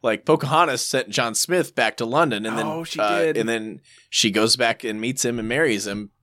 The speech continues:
Speaker 1: over in London.
Speaker 2: Yeah, that story in real life is a little rough.
Speaker 1: Yeah,
Speaker 2: Um,
Speaker 1: it is.
Speaker 2: but anyways,
Speaker 1: In the
Speaker 2: uh,
Speaker 1: movies,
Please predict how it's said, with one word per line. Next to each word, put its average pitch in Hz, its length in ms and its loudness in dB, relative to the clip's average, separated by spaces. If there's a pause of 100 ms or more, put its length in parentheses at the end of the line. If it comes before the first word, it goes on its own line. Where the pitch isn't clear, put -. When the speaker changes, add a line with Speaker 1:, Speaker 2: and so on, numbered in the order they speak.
(120)
Speaker 1:
over 104 300 -6
in 113 80 -4
London. 131 400 -4
Speaker 2:
Yeah, 151 240 -4
that 196 240 0
story 175 680 -2
in 135 200 -4
real 175 180 2
life 147 260 2
is 127 120 -6
a 120 60 -6
little 139 300 -2
rough. 135 440 -2 (500)
Speaker 1:
Yeah, 135 280 6
Speaker 2:
Um, 120 80 0
Speaker 1:
it 117 80 -2
is. 120 80 -2
Speaker 2:
but 143 280 4
anyways, 139 640 -2 (400)
Speaker 1:
In 147 60 2 (100)
the 151 80 6
Speaker 2:
uh, 170 40 4
Speaker 1:
movies, 185 540 4